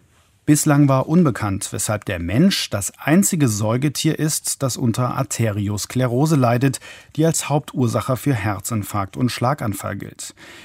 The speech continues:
Im Fachblatt P N S stellt ein Team der Universität von Kalifornien in San Diego eine neue These auf.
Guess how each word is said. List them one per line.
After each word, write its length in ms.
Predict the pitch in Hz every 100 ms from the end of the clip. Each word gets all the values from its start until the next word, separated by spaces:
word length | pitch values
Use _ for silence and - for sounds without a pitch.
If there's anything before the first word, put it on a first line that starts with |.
| -
Im 120 | 127
Fachblatt 500 | - 175 - 160 -
P 140 | -
N 80 | 147
S 320 | 143 165 185
stellt 280 | - - 135
ein 200 | 127 120
Team 260 | - 147 151
der 140 | 131
Universität 680 | 143 135 113 110 120 - 120
von 220 | - 104
Kalifornien 720 | - 123 113 - 123 151 147
in 140 | 123 110
San 260 | - 143
Diego 380 | 127 110 101 110
eine 240 | 110 117 139
neue 320 | 110 101 117
These 420 | - 139 135 127
auf. 320 | - - -